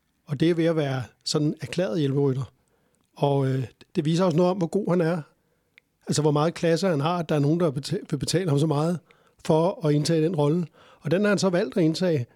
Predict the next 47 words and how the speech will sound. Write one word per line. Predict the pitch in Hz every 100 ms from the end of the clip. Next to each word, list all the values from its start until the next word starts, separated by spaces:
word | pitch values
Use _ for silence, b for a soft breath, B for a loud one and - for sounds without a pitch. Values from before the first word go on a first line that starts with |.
| b b b -
Men | 147
han | 156
er | 151 214
så | 214
også | 175 175 -
så | 190
god, | 165 160 - _ b b b b b b _ -
så, | -
øh, | 156 151 143 139 135 131 -
en | 151
gang | 156 214
imellem, | 196 165 180 156 - _ _ _ _ _ -
så | - 180
laver | 170 190
han | 185
altså | 151 151 147
et | 139
stort | - 180 -
kup, | 165 175 -
som | - 180 143
han | 143 127
gjorde | 156 170
i |
dag, | 156 185
og | 165
som | 143 139
han |
også | 147 160
gjorde, | 190 170 160
da | 135
han, | 135 135 135
øh, | 135 113 - b b b b b b -
da | 139
han | 131 139
til | 127 143
alles | 160 190 - - -
forbløffelse | 139 151 156 180 160 117
slog | - 160 160
Peter | 156 156
Sagan | 131 143 147 170 160
i, | 143 131
øh, | 131 131 123 131
på | 147
Via | 139 139
Roma | 139 151 175
i, | 156
øh, | 135